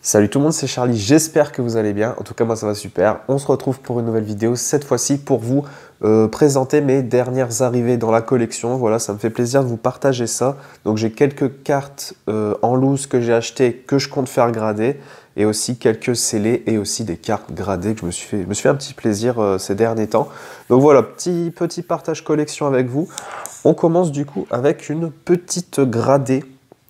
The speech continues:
C C C neuf de Dracofeu G X. Voilà, c'est une promo que, coffret, euh, Soleil et Lune, un très très beau coffret d'ailleurs.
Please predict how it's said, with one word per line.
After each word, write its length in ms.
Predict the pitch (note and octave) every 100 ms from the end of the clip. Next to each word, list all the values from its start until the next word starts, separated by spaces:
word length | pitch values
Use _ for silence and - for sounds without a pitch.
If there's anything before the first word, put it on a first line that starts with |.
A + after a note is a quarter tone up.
| _ -
C 240 | - F#4+
C 180 | - E3+
C 220 | - D3
neuf 480 | B2+ C3 C3+ - - _ _ -
de 180 | G2 B2
Dracofeu 720 | A#2+ B2 C#3 C#3 C3+ - C3
G 360 | A2 A2 A2+ A#2+
X. 280 | - - -
Voilà, 200 | G#2 F#2
c'est 280 | - F#2 -
une 100 | C#3
promo 400 | - B2 B2 B2+
que, 260 | - A2+ G#2
coffret, 500 | G#2 A#2 A2+ - A#2
euh, 120 | G#2 - - - - _
Soleil 480 | - - C#3+ C3+ B2+
et 60 |
Lune, 200 | A#2+ B2
un 160 | A2 F#2+
très 220 | F2+ -
très 220 | B2 - A2+
beau 160 | A#2
coffret 380 | A2 G#2+ - A2+
d'ailleurs. 340 | G#2 G2 A2